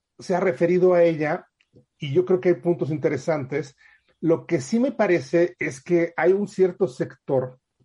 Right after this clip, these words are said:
que todo lo que diga el presidente de entrada es no, rotundo no. Y claro, también está el sector que, que todo es sí, pero pues hay claroscuros. A mí, eh, de lo que ha dicho el presidente, m-, m-, hay unas cosas que podría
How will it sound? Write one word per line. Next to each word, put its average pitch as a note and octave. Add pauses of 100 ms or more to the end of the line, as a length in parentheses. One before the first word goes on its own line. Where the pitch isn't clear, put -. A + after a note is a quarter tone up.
que C#3
todo G#3+
lo F3+
que C#3+
diga E3+
el C#3+
presidente A#2+
de B2+ (100)
entrada D#3
es C3+
no, B2+ (1120)
rotundo C#3
no. G#2 (840)
Y D#3+
claro, D#3+
también C3
está C3+
el A#2+
sector B2+
que, A#2+
que A#2
todo A#2+
es A#2+
sí, C#3 (300)
pero D3
pues F3+
hay G#3+
claroscuros. F3+
A D#3
mí, G#3+ (120)
eh, D3
de C#3+
lo C#3+
que E3+
ha G3
dicho A3
el E3
presidente, E3+
m-, C3 (240)
m-, D#3+
hay E3
unas G#3
cosas F#3
que D#3
podría D3